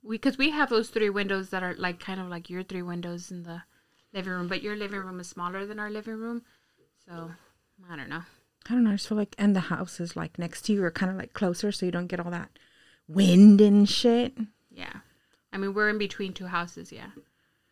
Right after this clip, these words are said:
Speaker 1: But, like, north and west, like, the w-, the way wind was hitting, yeah, definitely didn't hit our house the way your house is sitting.
Speaker 2: Yeah, it's
Speaker 1: Yeah.
Speaker 2: totally different. So it's like we just got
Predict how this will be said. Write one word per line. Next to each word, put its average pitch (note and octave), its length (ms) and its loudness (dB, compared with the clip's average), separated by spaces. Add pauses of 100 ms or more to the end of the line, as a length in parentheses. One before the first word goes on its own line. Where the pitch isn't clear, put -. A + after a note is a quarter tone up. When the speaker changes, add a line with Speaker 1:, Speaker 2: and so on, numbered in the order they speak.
(540)
Speaker 1:
But, G3 220 -8
like, F3 200 -4
north F3 300 -6
and E3 160 -10
west, D3+ 480 -12 (140)
like, E3+ 260 -10
the G3+ 80 -10
w-, F3+ 320 -4
the G3 100 -2
way G#3+ 180 2
wind A3+ 260 -2
was F#3+ 240 -8
hitting, F#3 340 -4
yeah, D#3+ 180 -4
definitely F3 440 -10
didn't E3 260 -10
hit E3+ 160 -12
our D#3 120 -8
house E3 300 -8
the E3+ 140 -10
way D#3 100 -10
your E3 260 -12
house E3 400 -16
is E3+ 100 -20 (140)
sitting. D#3 280 -14
Speaker 2:
Yeah, C4+ 480 2
it's F3 220 -4
Speaker 1:
Yeah. G#3 60 -8
Speaker 2:
totally B3 360 4
different. G3+ 440 2
So F3+ 120 0
it's E3+ 140 -6
like E3+ 180 0
we G#3+ 100 6
just G#3 160 0
got - 160 0